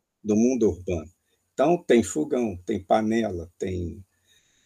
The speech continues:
tem armas, tem uma série de coisas que, tem um ônibus, o cara se desloca pra usar o quê? Telefone, né? Então, ele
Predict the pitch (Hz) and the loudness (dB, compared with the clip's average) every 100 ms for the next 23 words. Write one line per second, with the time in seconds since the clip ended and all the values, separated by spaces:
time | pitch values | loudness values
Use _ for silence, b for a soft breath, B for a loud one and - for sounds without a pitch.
0 | - 98 92 101 110 117 - - 95 87 | -8 -4 0 6 8 8 4 0 -2 -2
1 | 90 - - - - - - 92 90 87 | -4 -6 -6 -6 -8 -10 -8 -6 -6 -6
2 | 101 104 92 - 101 107 120 139 - 107 | -4 -4 -4 -2 0 0 -2 -6 -4 0
3 | 104 98 - - - 110 127 - _ _ | 0 -2 -6 -8 -6 -6 -6 -8 _ _
4 | _ _ _ _ _ _ 135 139 131 135 | _ _ _ _ _ _ 10 10 10 10
5 | 147 151 147 - 143 - - - - _ | 12 12 8 2 -4 -4 -8 -10 -18 _
6 | _ _ _ _ _ _ _ 120 107 143 | _ _ _ _ _ _ _ 4 10 12
7 | 170 170 - 160 151 135 110 - 107 120 | 12 12 10 2 2 2 2 2 4 8
8 | 156 160 123 - - 131 139 98 123 131 | 8 6 0 -4 2 4 4 0 0 0
9 | 120 - 92 87 - - 127 127 123 113 | 0 -4 -4 -4 -8 4 6 8 4 0
10 | - 117 127 143 147 143 _ _ - 101 | -4 -4 -2 -2 -6 -10 _ _ -10 -8
11 | 117 127 117 98 120 131 151 156 175 147 | -6 -8 -10 -8 -6 -4 -2 -2 0 -2